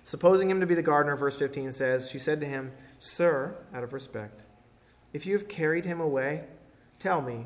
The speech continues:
where you have laid him, and I will take him away." If, if you have carried him,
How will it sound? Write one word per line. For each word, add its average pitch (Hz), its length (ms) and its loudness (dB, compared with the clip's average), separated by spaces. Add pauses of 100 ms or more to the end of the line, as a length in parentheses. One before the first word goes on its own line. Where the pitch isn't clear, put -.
(140)
where 135 140 -2
you 131 120 -2
have 127 120 -4
laid 135 200 0
him, 131 240 -6
and 131 140 -8
I 131 160 -2
will 123 120 -2
take 117 200 -10
him 113 120 -10
away." 110 280 -12 (2250)
If, - 320 -4
if 143 100 -10
you 233 280 4
have 190 140 0
carried 196 340 0
him, 120 140 -8